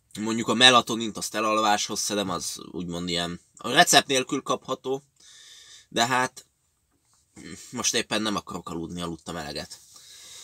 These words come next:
Meg, hát ja, a többi az nem olyan, hogy azt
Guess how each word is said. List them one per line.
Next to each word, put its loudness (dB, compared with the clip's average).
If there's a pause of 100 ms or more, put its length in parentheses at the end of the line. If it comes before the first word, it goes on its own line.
(1120)
Meg, -2 (1700)
hát -10
ja, 2
a 4
többi 4
az 4
nem -2
olyan, -6
hogy -8
azt -8